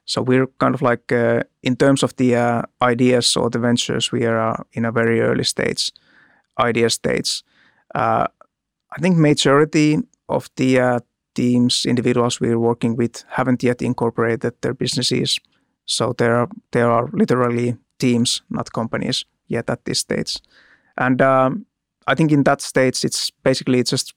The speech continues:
clear to kind of, like, uh, or the most important is to kind of, like, uh,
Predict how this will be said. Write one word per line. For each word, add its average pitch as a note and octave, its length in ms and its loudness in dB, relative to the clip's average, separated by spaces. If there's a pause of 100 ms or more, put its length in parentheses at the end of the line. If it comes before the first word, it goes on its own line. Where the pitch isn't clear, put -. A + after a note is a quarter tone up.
(100)
clear C3 220 2
to B2 100 -4
kind B2 220 -2
of, - 100 -8
like, B2+ 320 -4
uh, A#2+ 220 2 (120)
or B2 120 0
the - 120 -4
most B2+ 280 0
important A#2+ 440 0
is C#3 120 -4
to - 80 -6
kind A#2+ 180 -4
of, A2+ 100 -8
like, - 320 -6
uh, A#2+ 240 -4